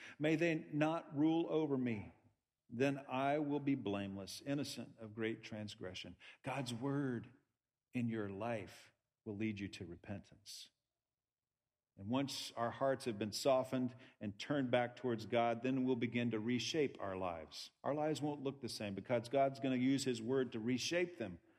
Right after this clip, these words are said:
according to God's plan. And that's gonna include eliminating bad behaviors and removing anything else in our lives that we have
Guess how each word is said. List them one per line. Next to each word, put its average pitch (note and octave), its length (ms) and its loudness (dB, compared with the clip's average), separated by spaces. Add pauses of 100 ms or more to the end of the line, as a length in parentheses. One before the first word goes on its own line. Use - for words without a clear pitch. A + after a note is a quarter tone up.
(160)
according C#3+ 400 4
to B2 80 0
God's C#3 360 4
plan. G2+ 440 -4 (240)
And C3 80 4
that's E3 200 4
gonna F3+ 160 2
include D#3+ 380 4
eliminating D3+ 600 4
bad D3+ 260 4
behaviors C#3+ 560 2
and C#3 100 4
removing D#3 420 2 (260)
anything G#3 480 2
else G3 260 6
in E3+ 100 -2
our C#3 140 4
lives D3+ 400 2
that D#3 140 0
we C#3+ 120 4
have C#3 140 4